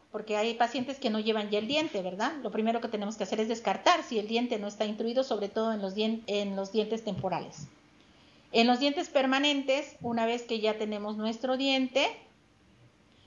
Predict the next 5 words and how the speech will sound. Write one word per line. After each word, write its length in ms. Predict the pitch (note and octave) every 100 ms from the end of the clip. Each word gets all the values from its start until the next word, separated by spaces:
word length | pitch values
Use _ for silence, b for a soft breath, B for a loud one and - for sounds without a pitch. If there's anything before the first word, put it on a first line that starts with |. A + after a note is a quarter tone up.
| b -
vamos 520 | A3 A#3+ A#3+ A#3+ A#3
a 120 | G#3
eliminar 720 | G3+ G#3 G#3 G#3 G3+ G#3 G#3+
nuestro 560 | G#3 G3+ G3+ G#3 G3 G3
coágulo, 680 | B3 A3+ A3+ A3 A3+ D4